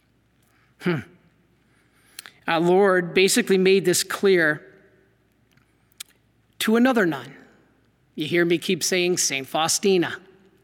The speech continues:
Listen to what Saint Faustina wrote in her diary in fourteen eighty-six and three sixty-seven. Listen to this. Saint Faustina said,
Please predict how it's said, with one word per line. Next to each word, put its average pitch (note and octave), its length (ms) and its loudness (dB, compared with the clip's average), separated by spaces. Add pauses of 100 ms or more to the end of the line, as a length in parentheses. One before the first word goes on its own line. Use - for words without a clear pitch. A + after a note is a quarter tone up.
(640)
Listen A#3+ 280 2
to D#4 60 6
what A#3+ 160 2
Saint - 240 0
Faustina G3 540 0
wrote E3+ 500 -2 (540)
in F#3 140 -2
her F3 160 0
diary E3 500 0
in D3 80 -2
fourteen G#3 440 0
eighty-six F3+ 520 0
and D#3+ 140 -6
three F#3 160 2
sixty-seven. D#3+ 800 -4
Listen A#3 240 -2
to F3+ 100 0
this. C#3 360 -12 (1120)
Saint A#3 220 0
Faustina C4 480 4
said, E3 420 -2